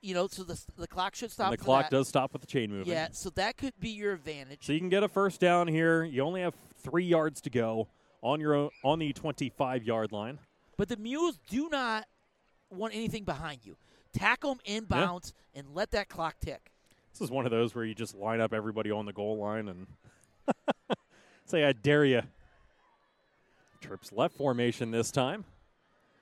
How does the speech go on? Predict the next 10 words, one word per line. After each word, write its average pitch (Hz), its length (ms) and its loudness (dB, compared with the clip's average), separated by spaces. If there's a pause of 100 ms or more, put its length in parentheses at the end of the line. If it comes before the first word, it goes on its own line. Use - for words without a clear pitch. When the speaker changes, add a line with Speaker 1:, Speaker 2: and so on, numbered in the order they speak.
(180)
Speaker 2:
Just - 220 -2
two 233 180 0
cornerbacks 151 760 4
pressed 175 340 0
up 160 200 4
against 131 560 2 (800)
as 110 200 -2
Miller 143 420 6 (1600)
is 139 160 2
stopped - 600 4